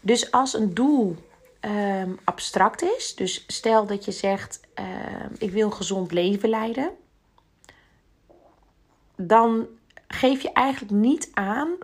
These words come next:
wat jij gaat doen, wat jij moet doen om dat gezonde leven te leiden. En de vraag is dan: hoe ga je dat dan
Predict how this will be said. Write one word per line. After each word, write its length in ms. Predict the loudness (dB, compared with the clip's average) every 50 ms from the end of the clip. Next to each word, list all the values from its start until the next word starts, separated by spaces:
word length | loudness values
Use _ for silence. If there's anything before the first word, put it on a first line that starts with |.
| -10 -2
wat 280 | 0 0 0 0 0 0
jij 160 | 0 0 0
gaat 380 | 0 2 2 2 2 0 -2
doen, 300 | -2 -2 0 0 -2 -2 -2
wat 240 | 0 0 0 0 0
jij 120 | 0 0
moet 360 | 2 2 0 0 -2 -2 -2 0
doen 480 | 0 2 2 2 0 0 -2 -6 -10 -20 -20 _ _ _ _ _
om 160 | 2 4 4
dat 140 | 2 0 -2
gezonde 420 | -8 -4 -2 0 0 2 2 2
leven 300 | 2 2 2 0 0 -2
te 100 | -4 0
leiden. 420 | 2 2 2 2 0 -2 -6 -10 -14 _ _ _ _ _ -20 -20 -20 _ _ _
En 140 | -4 -2 -2
de 60 | -2
vraag 440 | 0 0 0 2 2 2 0 0 -2
is 200 | -4 -6 -6 -6
dan: 440 | -6 -6 -6 -6 -4 -6 -6 -6 -8 -16 -20 -20 -20 -20 _ _ _ _ _ _ _ _ _ _ _ _ _ _ _ _ _
hoe 320 | -2 4 6 8 8 6
ga 220 | 6 4 4 4 4
je 100 | 4 4
dat 180 | 2 0 0
dan 460 | 0 0 0 0 0 0 -2 -2 -4